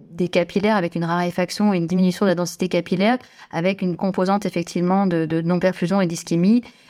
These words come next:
Donc, euh, c'est, euh, l-, l'angiographie à l'heure actuelle, maintenant, elle est moins performante que l'O C T angiographie pour rechercher justement, euh, ces zones de non-perfusion. Donc, on veut faire de l'O C T A pour essayer de mieux comprendre effectivement comment, euh,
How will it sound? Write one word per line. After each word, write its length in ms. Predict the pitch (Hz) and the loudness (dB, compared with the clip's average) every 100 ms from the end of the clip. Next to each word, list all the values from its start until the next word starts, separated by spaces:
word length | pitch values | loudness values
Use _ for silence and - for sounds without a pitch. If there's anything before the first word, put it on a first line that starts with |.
| _ | _
Donc, 300 | 185 180 - | -4 -2 0
euh, 300 | 170 165 170 | 2 2 0
c'est, 420 | 165 - 170 165 | -4 -4 -4 -2
euh, 380 | 170 165 147 143 | -2 0 0 0
l-, 400 | 107 135 165 185 | -2 -2 -2 -2
l'angiographie 720 | 175 196 196 208 196 - 220 | 2 2 2 2 0 0 0
à 60 | 208 | 2
l'heure 100 | 170 | 2
actuelle, 340 | 170 175 214 | -2 0 0
maintenant, 220 | 190 175 196 | 2 2 2
elle 80 | |
est 80 | 170 | 2
moins 400 | 170 202 208 196 | 4 4 4 2
performante 680 | 180 175 185 202 214 - 165 | -2 0 2 2 0 -2 -4
que 120 | 165 | -2
l'O 100 | 185 | -2
C 160 | 180 170 | -2 -2
T 80 | 170 | -2
angiographie 460 | 170 160 170 202 | 0 0 0 -4
pour 180 | 196 170 | -2 0
rechercher 400 | 160 165 160 185 | 0 -2 -2 -2
justement, 480 | 175 165 170 180 180 | -2 0 0 2 0
euh, 60 | |
ces 140 | 170 165 | 0 0
zones 140 | 180 | 0
de 60 | 170 | 0
non-perfusion. 480 | 170 165 - 180 226 - - - | 0 -2 0 0 0 -4 -20 -4
Donc, 120 | 190 | -2
on 100 | 190 | 0
veut 80 | 180 | 0
faire 220 | 180 202 | 2 2
de 100 | 180 | 2
l'O 100 | 180 | 0
C 140 | 180 175 | -2 -2
T 160 | 180 | 0
A 220 | 180 220 240 - | 2 2 0 -10
pour 120 | - 190 | -8 -4
essayer 160 | 202 | -2
de 100 | 190 | 0
mieux 220 | 180 190 | 0 0
comprendre 440 | 208 190 - 208 208 | 0 -4 0 0 2
effectivement 500 | 175 170 - 185 190 | -2 -8 -4 -2 0
comment, 500 | 196 190 196 208 180 | 2 2 4 2 0
euh, 180 | 165 | 0